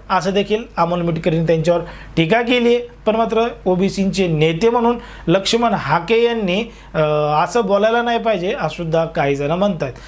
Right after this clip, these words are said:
तर दुसरीकडं अमोल मिटकरी हे सुद्धा विधान परिषदेचे आमदार आहेत, जबाबदार व्यक्ती आहेत,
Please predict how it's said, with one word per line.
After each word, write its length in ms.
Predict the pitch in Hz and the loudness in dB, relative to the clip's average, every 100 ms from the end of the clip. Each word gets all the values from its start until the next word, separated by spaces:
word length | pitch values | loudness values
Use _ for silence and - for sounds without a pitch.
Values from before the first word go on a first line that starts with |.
| - | -4
तर 60 | 233 | 0
दुसरीकडं 440 | 240 240 247 240 | 2 2 4 2
अमोल 480 | 240 247 185 190 202 | 2 2 0 2 0
मिटकरी 400 | 190 202 185 202 | 0 -4 0 0
हे 200 | 190 151 | 2 0
सुद्धा 420 | 165 214 175 170 202 - - | 0 -2 0 0 0 -8 -6
विधान 420 | 151 175 156 190 | 0 2 2 2
परिषदेचे 720 | 208 202 185 165 175 175 165 175 | 0 0 0 0 -2 -2 -2 -4
आमदार 520 | 160 143 143 160 208 | -2 -2 0 2 2
आहेत, 600 | 233 196 233 - - - | 2 0 -4 -8 -14 -2
जबाबदार 500 | 147 170 202 208 240 | 2 4 4 2 2
व्यक्ती 300 | 240 233 262 | 2 0 0
आहेत, 180 | 226 | 0